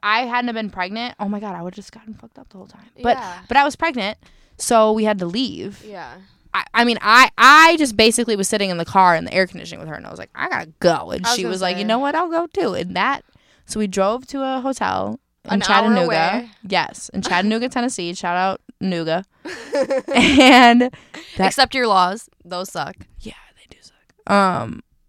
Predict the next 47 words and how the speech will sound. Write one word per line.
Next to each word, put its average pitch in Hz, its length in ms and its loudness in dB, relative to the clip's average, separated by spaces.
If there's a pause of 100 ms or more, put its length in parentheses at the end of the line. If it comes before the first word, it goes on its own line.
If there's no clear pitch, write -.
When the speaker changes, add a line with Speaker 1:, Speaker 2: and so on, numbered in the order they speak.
(360)
Speaker 1:
and 196 160 -12
that 208 200 -18
air 202 140 -12
conditioning, 220 540 -18
man, 233 240 -20 (140)
was - 100 -20
some 247 160 -16
of 233 40 -20
the 220 120 -14 (200)
best 214 240 -16
Speaker 2:
Oh 196 200 -10
my 190 60 -8
Speaker 1:
air 185 100 -8
Speaker 2:
fucking 180 80 -16
Speaker 1:
conditioning 208 420 -10
Speaker 2:
God. 220 380 -10
Speaker 1:
I 185 120 -10
might 185 260 -8
have 180 140 -12 (120)
ever 185 260 -12
experienced 196 600 -14
in - 100 -20
my 233 60 -16 (140)
life. 240 100 -20 (540)
And 190 200 2
we 202 100 -2
watched - 720 -2 (500)
the 208 100 2
<laughs> - 0 -
Kardashians. 233 1160 4 (160)
Speaker 2:
<laughs> 311 60 -20 (400)
Speaker 1:
And 185 140 0
Speaker 2:
Yeah, 202 160 2
'cause 180 80 -4
Speaker 1:
we 175 160 -4
Speaker 2:
they, 175 160 -4
they 277 140 -8
dropped 208 520 -10
the 226 120 -14
fucking 233 480 -16
final 220 440 -6
finale. 220 760 -10
Speaker 1:
Yeah, 190 580 4
and 180 220 -2
we 190 120 0
were 190 140 2
both 175 480 -2